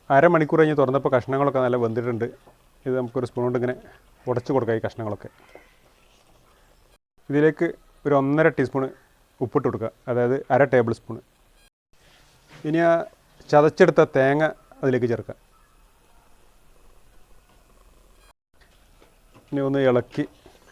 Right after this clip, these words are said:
യോജിപ്പിക്കുക. ഇനി ഒരു ടേബിൾ സ്പൂൺ വെളിച്ചെണ്ണ ഇതിലേക്കൊന്ന് ചേർത്ത് ഇളക്കുക.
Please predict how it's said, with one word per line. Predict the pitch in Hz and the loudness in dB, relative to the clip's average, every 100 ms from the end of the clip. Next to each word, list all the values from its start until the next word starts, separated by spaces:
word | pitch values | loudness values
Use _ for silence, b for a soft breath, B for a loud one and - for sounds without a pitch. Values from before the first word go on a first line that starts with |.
| _ 123 | _ -8
യോജിപ്പിക്കുക. | 120 117 120 104 - _ _ _ - - _ _ _ - - _ _ _ - - _ - - _ _ _ _ _ _ _ _ - | -6 -6 -8 -12 -16 _ _ _ -20 -20 _ _ _ -20 -20 _ _ _ -20 -20 _ -20 -20 _ _ _ _ _ _ _ _ -8
ഇനി | 165 170 | -2 0
ഒരു | 175 175 | 0 4
ടേബിൾ | 165 156 156 | 4 4 0
സ്പൂൺ | - 160 131 | -2 0 0
വെളിച്ചെണ്ണ | 131 127 147 156 - _ - | 0 -2 -2 -2 -6 _ -4
ഇതിലേക്കൊന്ന് | 131 127 131 127 | -2 0 -2 -2
ചേർത്ത് | 117 110 120 | -4 -4 -6
ഇളക്കുക. | 107 - | -6 -8